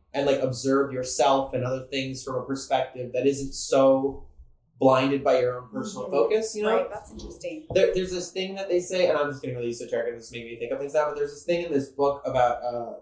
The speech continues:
Speaker 1: it's called The Philosopher and the Wolf. And one thing they talk about in the introduction of the book is just, like, that wolves have always symbolized darkness. They, they symbolize, like, the shadow in,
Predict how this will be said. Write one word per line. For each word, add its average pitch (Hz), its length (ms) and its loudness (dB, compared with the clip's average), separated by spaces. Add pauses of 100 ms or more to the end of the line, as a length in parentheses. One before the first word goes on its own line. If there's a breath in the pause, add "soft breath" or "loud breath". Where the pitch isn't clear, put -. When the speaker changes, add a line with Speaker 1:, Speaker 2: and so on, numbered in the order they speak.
(100)
Speaker 1:
it's - 160 -8
called 139 160 -2
The 117 60 -8
Philosopher 131 520 0
and 117 120 -4
the 107 40 -12
Wolf. 127 280 2 (460 soft breath)
And 139 160 4
one 151 120 2
thing 160 120 -2
they 143 100 0
talk 147 160 -2
about 139 160 -2
in 123 60 -8
the 131 60 -10
introduction 135 360 -4
of 127 80 -10
the 120 60 -6
book 131 240 0
is 120 140 -14
just, 120 160 -16
like, 123 180 2
that - 280 0 (160)
wolves 165 500 6
have 139 120 0
always 135 280 4
symbolized 131 600 2
darkness. 123 540 -2
They, 120 180 -6 (160)
they 127 280 -2 (180 soft breath)
symbolize, 131 360 6
like, 127 140 -8
the - 80 -14
shadow 120 760 0
in, 117 240 -8